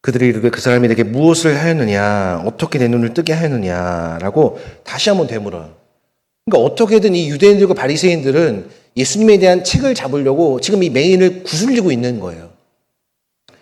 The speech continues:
근데 여러분이 맹인이라면 여러분 어떡하시겠어요? 이 정도로 그 굉장히 그 권세가 있고 위험이 있는,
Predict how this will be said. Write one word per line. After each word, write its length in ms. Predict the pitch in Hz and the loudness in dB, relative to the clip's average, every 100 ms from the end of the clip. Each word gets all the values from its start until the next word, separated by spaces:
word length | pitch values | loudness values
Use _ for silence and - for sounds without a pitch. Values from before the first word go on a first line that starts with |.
| _ _ _ _ _ | _ _ _ _ _
근데 140 | - 156 | -2 4
여러분이 240 | 180 220 | 6 6
맹인이라면 480 | 165 160 190 185 165 | 4 4 4 4 2
여러분 220 | 139 127 | 0 -2
어떡하시겠어요? 580 | 104 131 131 127 101 127 | -4 -4 -6 -6 -8 -4
이 40 | |
정도로 840 | 135 190 160 139 143 143 98 82 - _ - _ | 0 2 2 2 2 0 -2 -10 -20 _ -20 _
그 220 | - 151 | -6 -4
굉장히 420 | 135 185 202 190 | -2 2 2 2
그 160 | 160 156 | 0 -4
권세가 540 | - 160 180 185 175 | -2 0 2 4 4
있고 720 | 147 110 - 120 135 117 90 - _ _ | 4 2 -2 -2 0 -2 -6 -14 _ _
위험이 460 | 127 165 202 208 151 | -2 4 6 6 0
있는, 540 | 123 117 131 101 85 | -2 -2 -2 -4 -10